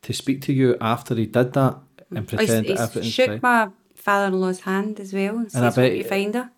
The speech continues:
Speaker 1: And for your father-in-law, I bet you he's devastated
Speaker 2: Mm-hmm.
Speaker 1: at that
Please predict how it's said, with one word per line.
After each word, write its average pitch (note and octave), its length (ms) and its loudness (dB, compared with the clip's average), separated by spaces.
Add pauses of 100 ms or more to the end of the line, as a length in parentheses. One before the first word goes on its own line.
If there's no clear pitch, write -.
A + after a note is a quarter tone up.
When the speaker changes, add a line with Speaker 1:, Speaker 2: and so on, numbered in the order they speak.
(180)
Speaker 1:
And G#2+ 460 -4
for - 180 -8
your A2 120 -2
father-in-law, C3 600 2
I - 40 0
bet A#2+ 180 2
you A2 80 -4
he's A2+ 480 -6 (140)
devastated B2 720 -2 (260)
Speaker 2:
Mm-hmm. E3 280 2 (160)
Speaker 1:
at G#2 120 0
that A#2 360 0